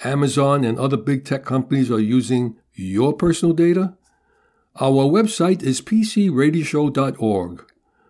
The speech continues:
We are heard each Wednesday at six P M Eastern Time on the Progressive Radio Network, P R N dot live, that's L I V E, streaming on the internet.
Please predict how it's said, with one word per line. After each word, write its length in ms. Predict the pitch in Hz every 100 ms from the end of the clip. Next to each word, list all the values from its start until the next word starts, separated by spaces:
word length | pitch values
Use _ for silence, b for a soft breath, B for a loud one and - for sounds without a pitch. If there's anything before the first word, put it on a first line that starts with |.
| _
We 240 | 131 151 175
are 220 | 139 120
heard 260 | 143 175
each 200 | 160 135
Wednesday 540 | 123 147 185 - 175 165
at 140 | 110
six 240 | - 165 -
P 280 | - 127
M 160 | 117 117
Eastern 320 | 117 113 117
Time 440 | 110 147 165 170 160 b b b
on 180 | - 123
the 100 | 120
Progressive 680 | 131 127 127 180 - 190 156
Radio 320 | 156 160 156
Network, 720 | 139 135 101 101 92 - - _ _ _ -
P 220 | 185 185
R 360 | - 139 143 -
N 240 | 131 131
dot 300 | 127 120 -
live, 420 | 110 107 98 87
that's 240 | 95 107 127
L 180 | 127 127
I 160 | 127
V 100 | 113
E, 440 | 123 120 104 104 110 b b b
streaming 680 | - - - 143 175 196 180
on 180 | 143 147
the 120 | 135
internet. 560 | 135 127 95 82 82